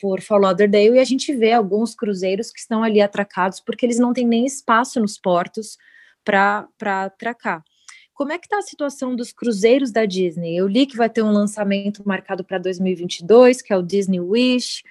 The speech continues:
É, o que tá acontecendo com os outros? Existe alguma nova estratégia pra retomar esse mercado dos cruzeiros também?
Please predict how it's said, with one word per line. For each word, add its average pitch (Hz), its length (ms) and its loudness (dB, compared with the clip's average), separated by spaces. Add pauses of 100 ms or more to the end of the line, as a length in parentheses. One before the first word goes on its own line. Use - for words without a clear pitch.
(320)
É, 196 420 0
o 196 100 -8
que - 140 -2
tá 392 100 0
acontecendo 262 580 -2 (200)
com 233 160 2
os 185 220 -2
outros? 196 540 2
Existe 202 360 -4
alguma 226 280 -2
nova 208 280 -2
estratégia 190 800 -2
pra 190 160 -8
retomar 185 520 -4
esse 214 200 -4
mercado 180 380 -6
dos 175 180 -14
cruzeiros 175 720 -4
também? 170 400 0